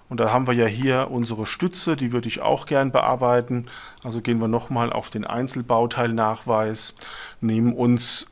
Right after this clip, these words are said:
das Modul S vierhundertzwei D E und dann klicken wir das Bauteil an.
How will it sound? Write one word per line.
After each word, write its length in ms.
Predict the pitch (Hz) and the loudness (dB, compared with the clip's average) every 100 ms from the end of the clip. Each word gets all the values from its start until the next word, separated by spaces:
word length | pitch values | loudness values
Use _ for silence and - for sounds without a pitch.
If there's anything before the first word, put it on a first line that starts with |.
| - | -10
das 220 | 127 117 | -6 -2
Modul 360 | 117 107 117 120 | -2 0 -2 -2
S 200 | 123 123 | -2 -4
vierhundertzwei 880 | - 131 113 110 104 - - 107 123 | -4 -2 0 0 -2 -4 0 4 4
D 120 | 135 | 2
E 380 | 131 123 123 123 123 - - - - | -2 0 0 -2 -4 -16 -20 -20 -10
und 100 | 120 | -6
dann 200 | 113 107 | -4 -4
klicken 340 | - 120 127 113 | -6 -6 -2 -2
wir 80 | |
das 160 | 110 - | -2 -4
Bauteil 480 | - 104 113 98 - | 0 -2 0 -6 0
an. 420 | 160 196 185 - | 2 2 -2 -10